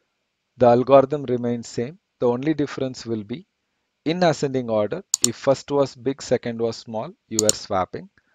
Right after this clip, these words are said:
Now in descending order, if first is small, second is big, we need to swap because we want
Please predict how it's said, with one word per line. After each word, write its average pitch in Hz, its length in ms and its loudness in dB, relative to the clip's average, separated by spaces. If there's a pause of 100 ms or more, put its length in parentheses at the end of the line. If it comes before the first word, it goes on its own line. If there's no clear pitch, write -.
(120)
Now 110 140 -4
in 143 320 -4 (100)
descending 127 480 -2
order, 113 300 -2 (360)
if 117 120 2
first - 360 2
is 165 120 -8
small, 135 320 -4
second 113 360 -6
is 107 140 -8
big, 123 220 -12 (140)
we 101 180 -10
need 95 180 -12
to 135 60 -10
swap 98 320 -6 (760)
because 135 400 2
we 123 100 -2
want 131 300 -2